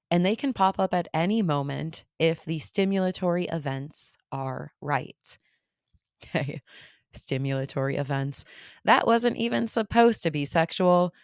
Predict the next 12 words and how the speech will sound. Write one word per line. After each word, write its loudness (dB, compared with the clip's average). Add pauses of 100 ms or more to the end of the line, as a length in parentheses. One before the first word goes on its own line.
(320)
That 2
was 2
just 0
behavioral 0
science -4
speak. -8 (300)
You -6 (100)
got 0
a 0
free -2
innuendo -4
there. -8